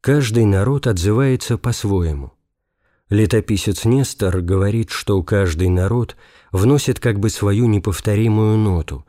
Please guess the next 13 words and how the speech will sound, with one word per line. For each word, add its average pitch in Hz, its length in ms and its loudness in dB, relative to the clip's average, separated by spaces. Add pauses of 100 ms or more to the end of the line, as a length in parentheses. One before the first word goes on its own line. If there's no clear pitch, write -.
(220)
в - 100 -12
ту 107 120 0
симфонию 92 760 2
мира, 110 480 0
которая 117 520 -2
в - 80 -8
конечном 104 680 0
итоге 110 380 0
будет 110 420 -2 (300)
песнью 113 680 0
перед 101 380 0
лицом 92 480 0
Божиим. 80 520 -4